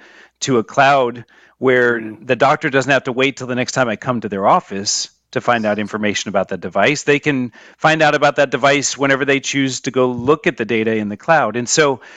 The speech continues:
Speaker 1: more and more devices are connected because the marketplace demands it. But in that connection, there's additional vulnerability. And so how to keep this trend alive, where we want more and more connected devices,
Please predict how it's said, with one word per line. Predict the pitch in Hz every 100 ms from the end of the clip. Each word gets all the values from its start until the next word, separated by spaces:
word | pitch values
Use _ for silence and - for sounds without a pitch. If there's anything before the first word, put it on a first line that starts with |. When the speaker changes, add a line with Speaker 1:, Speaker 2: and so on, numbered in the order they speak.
| - - -
Speaker 1:
more | 147 185 185
and | 160
more | 147 147 170
devices | 156 127 143 156 - 120 120 127
are | 135
connected | - 139 139 165 123 113 123 131 - 135
because | 139 151 139
the |
marketplace | 139 139 156 - 123 -
demands | 117 127 185 170
it. | 92 87 _ _ _ _ _
But | 143 127
in | 156 175
that | 147 -
connection, | 143 180 - 110 143 135
there's | 135 123
additional | 117 117 104 110
vulnerability. | 101 104 104 92 120 117 101
And | 101
so | 135 131 117 - - - -
how | 165 196
to | 208 160
keep | - - 180 170 151
this | - 156 131
trend | - - 160 160 143 135
alive, | 131 127 175 127 180 226 - -
where | 135 131
we | 127
want | 131 135 123
more | 127
and | 127
more | 120
connected | 113 117 110 104
devices, | 104 139 139 131 120